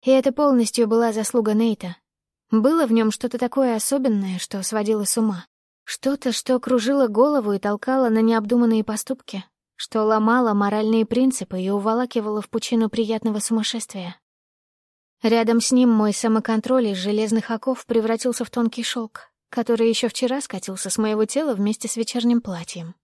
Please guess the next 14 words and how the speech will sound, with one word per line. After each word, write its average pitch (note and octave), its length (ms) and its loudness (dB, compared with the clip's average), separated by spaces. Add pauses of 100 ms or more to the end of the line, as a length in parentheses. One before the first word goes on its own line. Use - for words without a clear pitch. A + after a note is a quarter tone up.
(800)
В - 120 -20
памяти B3+ 400 2
мелькали A3 500 2
фрагменты G#3 560 0
вечера G#3+ 400 0
и F#3 100 -4
потрясающей G#3 640 -2
ночи. G#3+ 400 -2 (360)
Этот C4+ 280 -2
мужчина C#4 480 4
определённо A#3+ 640 4
точно A#3+ 420 0
зацепил A#3 440 0
меня. F#3 340 0